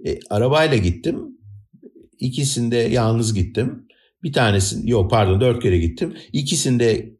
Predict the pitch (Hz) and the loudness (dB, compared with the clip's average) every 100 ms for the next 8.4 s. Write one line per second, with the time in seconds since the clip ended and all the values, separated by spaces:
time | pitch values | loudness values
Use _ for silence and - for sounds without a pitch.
0 | _ 117 110 113 95 92 - 160 151 143 | _ 0 2 2 0 0 -2 -4 -4 -2
1 | 131 107 113 156 143 123 117 123 123 123 | -2 0 0 0 2 2 2 0 0 0
2 | 123 120 117 113 117 117 82 - 131 139 | -2 0 -2 -2 -2 -2 -2 -4 -2 0
3 | 127 143 202 220 - 214 170 175 180 185 | 2 0 0 -4 -2 -2 0 0 0 0
4 | 185 135 127 143 147 160 151 101 92 92 | 0 -2 2 2 2 0 -2 0 2 0
5 | - - - - _ 123 127 160 - - | -4 -8 -16 -20 _ 2 2 2 0 2
6 | - - 160 160 160 160 - _ - 147 | 0 0 -2 0 -2 -2 -12 _ -6 -6
7 | - 147 147 151 160 160 156 170 214 156 | 0 0 2 0 0 0 0 0 0 2
8 | 95 92 98 | 2 2 2